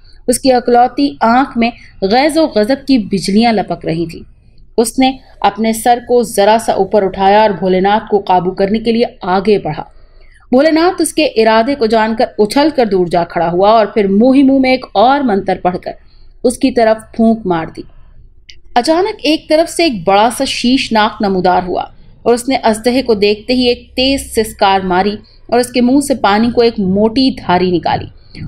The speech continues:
और बारिश के पानी की तरह उस अजदहे पर जा गिरी और देखते ही देखते उस अजदहे का जिस्म गलना शुरू हो गया और कुछ ही देर में जहां पहले अजदहा बैठा था,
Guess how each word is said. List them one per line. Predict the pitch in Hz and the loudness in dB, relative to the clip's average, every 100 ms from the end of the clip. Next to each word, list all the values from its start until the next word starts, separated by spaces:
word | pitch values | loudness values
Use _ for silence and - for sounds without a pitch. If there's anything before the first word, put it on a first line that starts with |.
| - | -2
और | - | 0
बारिश | 208 226 277 311 | 2 2 0 -2
के | - | -6
पानी | 277 220 214 269 | -2 -2 0 0
की | 277 | -2
तरह | 226 233 247 | -2 0 0
उस | 254 - | -2 -4
अजदहे | 202 196 226 254 | -6 -2 -2 0
पर | 190 | -2
जा | 180 151 | -4 -4
गिरी | 160 165 - - - - - - | -4 -8 -10 -14 -20 -18 -6 0
और | 254 | 0
देखते | 220 277 285 - | 0 -2 -2 0
ही | 349 330 | 2 2
देखते | 233 247 - 254 | 0 -2 0 -2
उस | 262 - | -2 0
अजदहे | 208 - 240 247 | -2 0 -2 0
का | 208 180 | -2 0
जिस्म | 220 220 262 196 165 | -4 -2 -2 -2 0
गलना | 180 185 214 226 | 2 2 2 0
शुरू | 196 170 | -2 -4
हो | 165 | -4
गया | 156 131 - - - - - - _ _ - | -4 -4 -6 -16 -20 -20 -20 -20 _ _ -2
और | 285 | -2
कुछ | 285 370 370 | 0 -2 2
ही | 370 | 0
देर | 247 262 | 2 2
में | 262 269 311 220 | 2 2 2 0
जहां | 220 233 247 | 0 0 0
पहले | 233 233 247 | 0 0 -2
अजदहा | - 180 - 196 214 233 | -2 -8 -2 -2 0 0
बैठा | 165 160 160 240 | 0 -4 -2 -2
था, | 240 226 214 | 0 0 -2